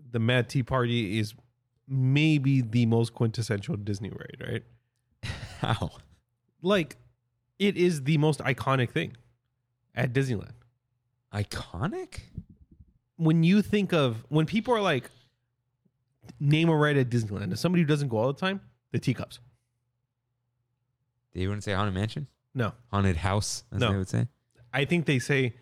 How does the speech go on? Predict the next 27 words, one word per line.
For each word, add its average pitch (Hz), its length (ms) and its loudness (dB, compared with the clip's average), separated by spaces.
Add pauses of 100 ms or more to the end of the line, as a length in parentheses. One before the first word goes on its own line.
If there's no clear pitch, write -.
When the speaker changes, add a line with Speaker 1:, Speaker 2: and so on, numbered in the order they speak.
(520)
Speaker 1:
Pirate, 165 500 0
uh, - 320 -14
Pirates 262 340 0
on 202 100 2
Haunted 185 180 2
Mansion, 170 260 0
yes. 113 280 0
May-, 143 160 0
maybe, 165 720 4
maybe. 110 380 -2 (340)
But 147 120 4
I 139 80 2
think 165 200 2
more 147 180 4
people 135 340 2
would 110 240 0
say 117 180 -6
teacups. - 460 -14 (160)
Speaker 2:
Mm. 78 400 -8 (300)
Speaker 1:
Not 214 180 2
Mad 196 180 2
Tea 196 120 2
Party. 127 260 -4 (160)
They 127 100 -2
say 135 140 -2
teacups. - 480 -4 (480)
Speaker 2:
Yeah. - 200 -6